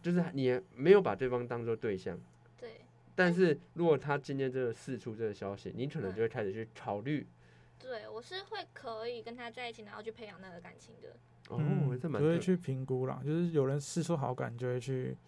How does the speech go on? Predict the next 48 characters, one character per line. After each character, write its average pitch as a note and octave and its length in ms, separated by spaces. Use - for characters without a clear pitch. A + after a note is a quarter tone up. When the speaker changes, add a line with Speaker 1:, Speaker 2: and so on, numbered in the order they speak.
Speaker 3:
评 C3 200
估 C3 140
说， C3 240
Speaker 2:
对， F3+ 140
Speaker 3:
哎， F3 180
Speaker 2:
这 - 60
个 - 80
人 - 100
Speaker 3:
是 F#3 120
不 C#3 100
是 D3+ 180
可 - 80
以？ - 40
Speaker 2:
可 C#3 80
不 D3 60
可 D3 60
以？ C#3+ 60
Speaker 3:
对。 C#3+ 200
Speaker 2:
对。 - 120
Speaker 1:
就 F3 100
是 F3 160
有， C3 220
有 A#2+ 180
些 A3+ 160
人 C#3+ 160
是 F3+ 140
那 C#3 160
种， D3 160
有 A#2 120
些 F#3 140
人 D3+ 100
是 C#3 140
那 C#3 140
种， G2+ 200
呃， F#2 480
一 C3 80
定 D#3+ 180
要 D3 80
真 C3 180
的 A#2 80
是 A#2+ 140
喜 F2+ 220
欢 F#2+ 180
才 F#2+ 160
选 F2 160
择 D#2+ 80
交 D#2+ 180
往。 - 100